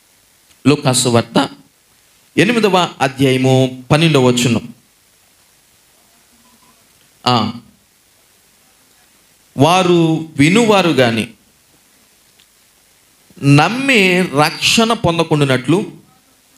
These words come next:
అపవాది వచ్చి వారి హృదయముల్లో నుండి వాక్యం ఎత్తుకొని పోవును."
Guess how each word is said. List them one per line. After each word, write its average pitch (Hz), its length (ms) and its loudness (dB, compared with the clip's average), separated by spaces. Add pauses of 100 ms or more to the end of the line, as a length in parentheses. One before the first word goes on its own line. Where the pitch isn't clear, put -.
(280)
అపవాది 220 720 0
వచ్చి 170 380 0
వారి 156 360 2
హృదయముల్లో 165 920 2
నుండి 143 480 -2 (880)
వాక్యం 208 800 0
ఎత్తుకొని 180 680 0
పోవును." 143 600 0